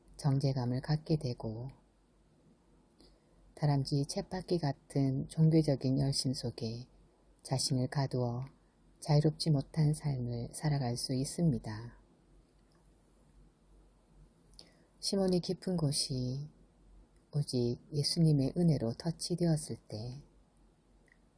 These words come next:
시몬은 그물이 찢어질 만큼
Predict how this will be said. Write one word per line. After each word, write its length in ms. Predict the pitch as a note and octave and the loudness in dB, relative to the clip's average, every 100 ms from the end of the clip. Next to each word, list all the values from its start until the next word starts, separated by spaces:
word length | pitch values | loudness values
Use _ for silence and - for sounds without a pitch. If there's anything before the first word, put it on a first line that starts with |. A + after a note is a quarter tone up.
| _ | _
시몬은 680 | - E3+ D#3 D3 C#3 C3+ C#3+ | -2 4 6 6 4 2 0
그물이 460 | - E3+ D#3+ D3 C#3 | 0 4 4 4 2
찢어질 500 | - E3+ E3+ D3 D3 | 0 0 2 2 2
만큼 720 | D3 D3 - A#2+ A2+ A2+ B2+ | 2 0 -2 -6 -6 -6 -10